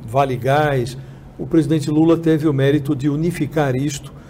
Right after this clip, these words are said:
criar o Bolsa Família e colocar recursos, né? Houve uma expansão muito grande durante os dois mandatos dele.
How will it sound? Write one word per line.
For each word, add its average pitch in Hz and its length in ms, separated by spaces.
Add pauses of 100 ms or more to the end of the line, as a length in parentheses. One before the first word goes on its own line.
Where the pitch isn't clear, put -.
(380)
criar 156 260
o 139 100
Bolsa 123 340
Família 156 580
e 208 80
colocar 196 640
recursos, 165 720
né? 147 160 (640)
Houve 170 220
uma 151 160
expansão 165 560
muito 151 240
grande 160 400
durante 139 320
os 127 60
dois 131 200
mandatos 123 440
dele. 160 280